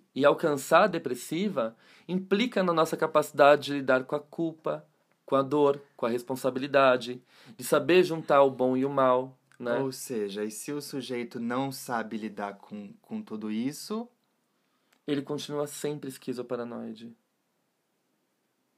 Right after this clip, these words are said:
Speaker 1: Né? Repleto de sofrimentos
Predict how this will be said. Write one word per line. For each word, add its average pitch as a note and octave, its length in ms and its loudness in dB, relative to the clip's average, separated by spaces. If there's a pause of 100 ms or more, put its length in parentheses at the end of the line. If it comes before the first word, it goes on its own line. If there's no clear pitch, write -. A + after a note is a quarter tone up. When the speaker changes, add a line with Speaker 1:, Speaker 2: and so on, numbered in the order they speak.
(580)
Speaker 1:
Né? B2 240 -14 (680)
Repleto C#3 480 6
de C3+ 60 -14
sofrimentos C#3 800 -4